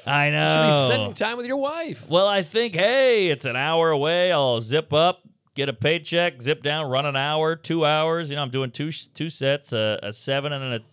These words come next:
Speaker 1: nine.
Speaker 2: Mm-hmm.
Speaker 1: And I go, "Ah, it's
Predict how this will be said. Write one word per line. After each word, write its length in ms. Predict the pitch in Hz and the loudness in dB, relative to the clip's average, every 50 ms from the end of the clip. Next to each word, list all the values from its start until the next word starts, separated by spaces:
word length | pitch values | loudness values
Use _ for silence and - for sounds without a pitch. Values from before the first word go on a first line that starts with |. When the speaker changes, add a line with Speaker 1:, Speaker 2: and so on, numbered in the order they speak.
| _ _ _ _ _ | _ _ _ _ _
Speaker 1:
nine. 640 | - 95 117 110 113 113 107 107 113 123 139 143 139 - | -10 -8 -6 -6 -6 -6 -6 -6 -6 -6 -8 -10 -8 -8
Speaker 2:
Mm-hmm. 340 | 117 117 117 117 117 120 123 120 - _ _ | -8 -6 -4 -4 -6 -6 -8 -12 -16 _ _
Speaker 1:
And 300 | 117 127 131 135 131 131 | -2 -2 0 0 -2 -2
I 60 | 131 | -2
go, 120 | 127 147 | 0 0
"Ah, 280 | 190 269 302 294 294 269 | 0 2 2 0 0 0
it's 300 | - 135 - - - | -2 -2 -6 -12 -14